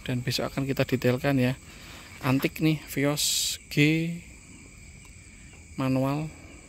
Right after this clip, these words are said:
dua ribu empat, kilometernya masih delapan belas ribu. Antik tangan pertama dari baru. Top nih. Antik jarang ada. Harganya sembilan puluh lima juta, pajaknya cuman tadi berapa ya, dua jutaan. Pajaknya satu juta tiga ratus,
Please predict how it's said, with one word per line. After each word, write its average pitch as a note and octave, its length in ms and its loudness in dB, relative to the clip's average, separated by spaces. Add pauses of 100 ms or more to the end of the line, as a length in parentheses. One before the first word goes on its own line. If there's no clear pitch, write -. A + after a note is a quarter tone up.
(400)
dua B2+ 240 6
ribu B2 240 2
empat, B2+ 320 0
kilometernya C#3+ 640 0
masih C#3+ 320 2
delapan A#2+ 240 0
belas A#2+ 240 0
ribu. A#2+ 320 -6
Antik A2+ 240 -2
tangan A#2+ 160 2
pertama B2 320 -2
dari A#2+ 240 -4
baru. A2 320 -4 (720)
Top C3+ 240 2
nih. A#2 160 0 (800)
Antik A#2+ 240 0 (320)
jarang A#2+ 240 6
ada. A2+ 240 2 (720)
Harganya B2 400 4
sembilan B2 320 4
puluh B2 160 0
lima A#2 80 2
juta, D3+ 400 0
pajaknya C3+ 480 2
cuman D3 400 2 (1040)
tadi C3 240 0
berapa C3+ 240 2
ya, A#2 80 0
dua A#2 160 0
jutaan. A#2 480 -2 (560)
Pajaknya C#3+ 240 0
satu - 240 0
juta D#3+ 240 -2
tiga C#3+ 160 2
ratus, - 480 0